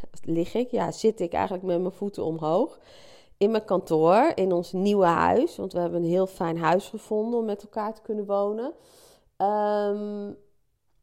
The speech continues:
hoogzwanger van ons tweede kindje. Dus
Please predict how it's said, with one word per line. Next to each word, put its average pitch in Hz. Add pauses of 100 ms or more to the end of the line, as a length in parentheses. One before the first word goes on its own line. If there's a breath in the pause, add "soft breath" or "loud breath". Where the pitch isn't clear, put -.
(600)
hoogzwanger 220
van 233
ons 220
tweede 277
kindje. 147 (680 soft breath)
Dus 196